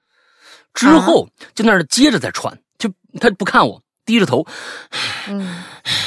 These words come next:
Speaker 1: 在喘。大黑天呐，十点半了，我的天呐！完了之后就是那，就，就一直在喘，低着头，个儿不高，我估计他应该有一米六多一点儿，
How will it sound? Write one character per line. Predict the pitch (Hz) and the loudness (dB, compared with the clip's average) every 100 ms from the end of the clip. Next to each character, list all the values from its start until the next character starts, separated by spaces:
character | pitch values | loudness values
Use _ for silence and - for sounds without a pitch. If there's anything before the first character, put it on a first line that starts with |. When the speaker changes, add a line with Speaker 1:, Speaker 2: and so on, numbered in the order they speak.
| - - - | -8 -14 -10
Speaker 1:
在 | - 180 | 0 2
喘。 | - - - _ _ _ _ _ _ _ _ - | 2 -4 -10 _ _ _ _ _ _ _ _ -4
大 | - | -2
黑 | - - - 220 208 | -2 -4 0 0 2
天 | 135 214 214 147 | 2 2 2 -2
呐， | - | -4
十 | - - 143 | -4 0 0
点 | 87 101 | 0 2
半 | 208 170 | 2 2
了， | 82 69 - - | 0 -8 -12 -14
我 | 92 | -12
的 | - - | -10 -8
天 | - 208 233 | 0 0 2
呐！ | 151 - | -2 -2
完 | 82 185 | -4 -2
了 | 190 | -2
之 | 190 226 | -2 0
后 | 202 | 0
就 | 175 | -2
是 | 196 | -4
那， | 190 170 | -4 -10
就， | 190 | -12
就 | 175 | -8
一 | 226 226 | -4 0
直 | |
在 | 202 233 | 2 0
喘， | - 135 - _ _ | -2 -10 -16 _ _
低 | - 196 | -8 -4
着 | 170 | -4
头， | - 127 - _ - - - | -4 -6 -8 _ -20 -20 -4
个 | 262 | 2
儿 | 180 | 2
不 | - | 2
高， | 123 220 240 - _ - | 2 4 4 0 _ -6
我 | 127 | -4
估 | 123 233 | -4 -4
计 | 214 | -2
他 | 220 | -2
应 | 240 | 0
该 | 247 | 0
有 | 233 110 | 0 0
一 | 170 | 0
米 | 175 117 | 0 0
六 | 214 170 | 0 -2
多 | 143 220 | 0 0
一 | 165 | 0
点 | - | -6
儿， | - | -12